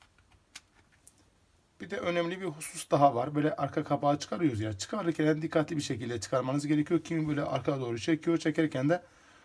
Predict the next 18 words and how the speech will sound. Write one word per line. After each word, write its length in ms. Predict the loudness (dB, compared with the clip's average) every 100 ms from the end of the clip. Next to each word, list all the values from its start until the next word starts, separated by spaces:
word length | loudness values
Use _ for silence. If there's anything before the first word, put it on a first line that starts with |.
| _
burada 320 | -4 0 0 0
parmak 420 | 2 4 2 2
izi 120 | -4
sensör 420 | -2 -4 -2 -4
filmi 420 | -6 -4 -4 0
var. 100 | -2
O 100 | -2
film 300 | -4 -2 -4
kopabiliyor 600 | -6 -8 -8 -4 -4 -2 -4
ya 160 | -4
da 240 | -2 -4 -10 _ _ -14
zedelenebiliyor. 960 | -2 -2 0 -2 -2 -2 -2 -2 -4 -6 -10 -20 _ _ _ _ -20 -18
Şöyle. 600 | -8 -4 -2 -2 -4 -8 _ _ _ _ _ -20 _ _ -20 -14 -6
Ve 140 | 0
bu 60 | 6
arada 320 | 6 6 4
cihaz 260 | 8 6
açıldı. 640 | 6 0 0 2 4 2